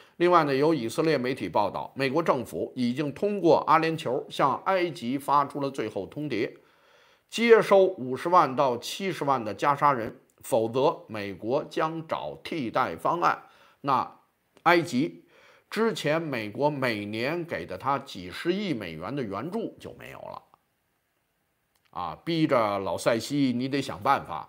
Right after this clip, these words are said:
这人你接还是不接？实际上他们已经有一个方案了，啊，进埃及内地是不可能了，可能要在西奈半岛那边儿，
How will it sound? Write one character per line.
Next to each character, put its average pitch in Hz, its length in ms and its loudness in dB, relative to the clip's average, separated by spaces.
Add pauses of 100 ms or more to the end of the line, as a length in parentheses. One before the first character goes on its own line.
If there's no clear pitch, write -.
(100)
这 131 80 0
人 104 300 -6
你 80 260 -12
接 185 280 -4
还 101 180 -6
是 131 120 -8
不 110 180 -12
接？ 143 320 -4 (540)
实 - 200 -2
际 196 140 0
上 135 160 0
他 139 120 0
们 151 120 0
已 101 40 -6
经 123 180 -6
有 62 180 -8
一 60 120 -16
个 92 100 -8
方 80 240 -10
案 78 160 -6
了， - 260 -14 (160)
啊， 98 200 -8 (120)
进 117 360 -4 (340)
埃 202 200 4
及 165 240 -4
内 214 260 -2
地 226 280 -4
是 95 120 -12
不 82 120 -14
可 - 180 -16
能 58 180 -18
了， 87 140 -10 (340)
可 - 140 -12
能 110 140 -8
要 123 100 -2
在 110 160 -2
西 - 180 -6
奈 131 180 0
半 117 220 0
岛 73 240 -8
那 101 160 -8
边 107 160 -2
儿， 113 100 -4